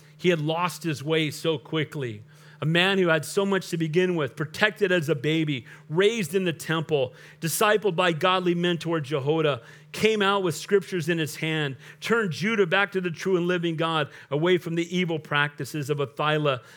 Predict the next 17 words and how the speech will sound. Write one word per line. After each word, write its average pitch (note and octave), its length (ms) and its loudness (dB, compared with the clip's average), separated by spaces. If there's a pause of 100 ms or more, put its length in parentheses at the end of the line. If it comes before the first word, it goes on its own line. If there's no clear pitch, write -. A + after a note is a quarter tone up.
(140)
the C3+ 260 0
evil E3 280 0
murderous D3 520 -2
queen. C3 480 -6 (220)
He E3+ 100 -4
started F#3+ 600 2
well, D3+ 520 -2 (680)
but C#3 100 -2
he C#3 60 0
did D3+ 180 0
not D3 220 0
fulfill C3+ 680 -2 (560)
his C3 160 -6
bright C3+ 460 0 (500)
and B2+ 80 -6
beginning B2+ 500 -4
promise. B2 760 -8